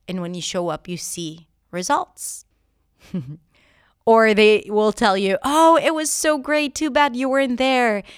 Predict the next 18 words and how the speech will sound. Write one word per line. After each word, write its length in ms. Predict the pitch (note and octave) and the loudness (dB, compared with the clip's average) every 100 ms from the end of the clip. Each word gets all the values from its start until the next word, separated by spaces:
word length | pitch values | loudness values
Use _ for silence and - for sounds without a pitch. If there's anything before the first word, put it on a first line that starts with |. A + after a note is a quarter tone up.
| - | -8
And 120 | G#3+ | -2
then 120 | G#3+ G#3+ | 0 0
you'll 180 | G#3+ | -2
feel 400 | G#3 - G#3+ G3+ | -2 -4 -2 -2
fomo 840 | G3+ - D#4 D#4 C#4 G#3 F#3 F3+ F#3 _ _ _ _ _ _ _ _ A3 | -2 0 2 4 4 4 4 2 -2 _ _ _ _ _ _ _ _ -6
just 380 | E4 F#4 - C#4+ | -2 -2 -2 0
enough 560 | C4 G#3 F#3+ - _ _ _ _ _ - | 2 2 2 -4 _ _ _ _ _ -8
to 120 | A#3 | -4
make 300 | G#3+ G#3 - | -2 -2 -4
you 300 | G3+ F#3 F3 _ _ | -4 -4 -6 _ _
show 360 | - - G#3 F#3+ | -14 -2 0 2
up 200 | D#3 - | 0 -4
the 100 | F#3+ | -6
next 340 | F3 D3+ - - | -4 -6 -8 -8
time. 380 | - - - - _ _ _ _ _ _ _ _ _ _ | -6 -8 -12 -20 _ _ _ _ _ _ _ _ _ _
Listen, 320 | F3+ F3 F3+ E3 | -8 -6 -6 -6
my 100 | D3 | -6
friends, 560 | - A#2 F2+ - - | -6 -8 -10 -14 -18